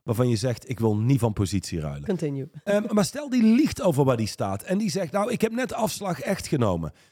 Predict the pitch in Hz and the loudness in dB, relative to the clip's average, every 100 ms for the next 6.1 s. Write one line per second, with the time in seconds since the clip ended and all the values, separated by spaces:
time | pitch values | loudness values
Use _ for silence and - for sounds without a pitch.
0 | _ - 139 139 156 131 160 135 156 147 | _ -4 -4 0 -2 -2 -4 0 2 2
1 | 120 113 127 160 101 120 110 127 117 160 | 2 0 2 2 2 2 0 -4 -4 0
2 | 156 131 120 123 120 98 110 90 127 175 | 2 4 2 2 0 0 0 2 2 2
3 | 156 135 143 123 110 - 147 156 - 165 | -2 -2 2 2 2 2 0 0 -2 -2
4 | 147 135 120 127 147 147 127 117 135 117 | 0 2 4 2 2 -2 0 2 2 4
5 | 113 131 123 127 120 104 107 85 85 69 | 2 2 0 0 0 2 2 2 -4 -4